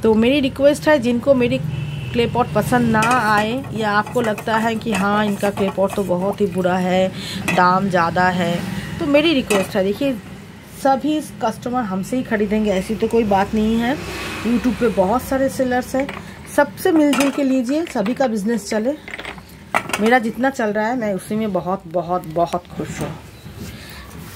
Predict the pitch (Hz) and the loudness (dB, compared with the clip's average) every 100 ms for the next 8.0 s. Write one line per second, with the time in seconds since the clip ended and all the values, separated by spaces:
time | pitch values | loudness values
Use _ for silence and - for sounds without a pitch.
0 | - - 180 208 190 190 185 185 185 180 | -12 -6 0 2 4 4 4 2 2 0
1 | 185 190 190 175 202 180 170 190 269 208 | 0 2 0 0 -2 -2 -2 -2 -2 -2
2 | 180 156 156 - 185 - 269 349 277 196 | -2 -2 -2 -2 -2 0 0 0 0 0
3 | 180 - 196 180 160 - 143 - 208 196 | -2 -4 -6 -4 -6 -6 -8 -6 -4 0
4 | 190 165 175 185 180 160 160 180 - 196 | 2 2 2 2 0 -2 -2 -4 -2 -4
5 | - - - - - 175 196 226 - 190 | -4 -16 -18 -18 -4 0 4 4 2 0
6 | 190 247 214 185 202 202 208 247 - - | -2 0 0 0 0 0 0 -2 -6 -4
7 | 190 185 - 208 220 226 233 190 170 | 0 0 2 0 2 0 2 2 2